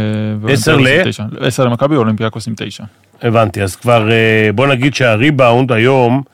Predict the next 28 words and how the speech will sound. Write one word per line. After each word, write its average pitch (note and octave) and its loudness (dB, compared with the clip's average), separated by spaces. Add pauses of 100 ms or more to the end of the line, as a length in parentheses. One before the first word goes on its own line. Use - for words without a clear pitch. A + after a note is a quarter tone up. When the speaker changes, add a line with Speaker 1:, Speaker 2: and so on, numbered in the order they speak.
(360)
Speaker 1:
של A2 -2
אולימפיאקוס A2+ 0
היה A2+ 2
קצת A2 -6
יותר A#2+ -4
קשה B2 -2
ללכת A#2 0
לריבאונד, G#2+ -2
אה, G#2+ 0 (560)
זה, - -8
כי - -2
אתמול D3 2
היה C#3 4
גם C3+ 2
למכבי B2+ 2
יתרון A#2 0
באופנסיב A2 2
ריבאונד. G#2 0
Speaker 2:
לא, C#3 6
אנחנו C3 0
מדברים C#3 2
רק C#3+ -2
על C#3+ -2
נקודות C3+ 0
מהזדמנות A2 -4
שנייה. A2 -8 (760)
Speaker 1:
לא, B2+ 4
אוקיי, D3 0